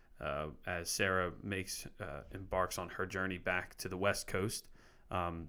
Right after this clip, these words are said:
Sarah and I are s-, still, still homies. You know, we, uh,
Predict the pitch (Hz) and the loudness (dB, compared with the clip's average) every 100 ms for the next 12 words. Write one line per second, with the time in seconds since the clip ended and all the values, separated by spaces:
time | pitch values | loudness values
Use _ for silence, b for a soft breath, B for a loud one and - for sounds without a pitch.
0 | - - - 101 98 95 92 104 107 98 | -8 -2 4 6 6 6 6 8 8 8
1 | 92 90 - - - - - - - - | 4 2 -6 -20 -20 -20 -20 -16 -8 -8
2 | - - 107 104 101 - - 107 110 107 | -4 2 4 4 0 -4 2 4 6 4
3 | 92 82 - 101 92 87 90 90 90 90 | 2 -2 -4 -2 -2 -2 -4 -2 0 2
4 | 85 | 2